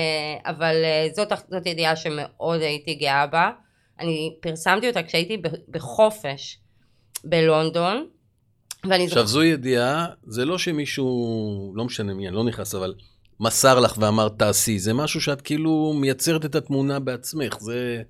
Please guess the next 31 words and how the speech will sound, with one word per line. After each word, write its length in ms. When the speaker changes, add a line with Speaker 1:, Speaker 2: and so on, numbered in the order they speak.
Speaker 1:
זו 220
ידיעה 360
שמישהו 420
סיפר 600
לי 220
שנתניהו 1000
אמר 420
לו 140
את 120
הדבר 560
הזה, 260
ואז 300
הלכתי 480
לבדוק 680
עם 160
עוד 440
אנשים 460
שאני 540
ידעתי 400
שהיו 320
אצל 280
נתניהו, 640
Speaker 2:
באותו 160
Speaker 1:
האם 60
Speaker 2:
זמן. 320
Speaker 1:
האם 260
הוא 100
באמת 420
אמר 280
את 100
הדבר 260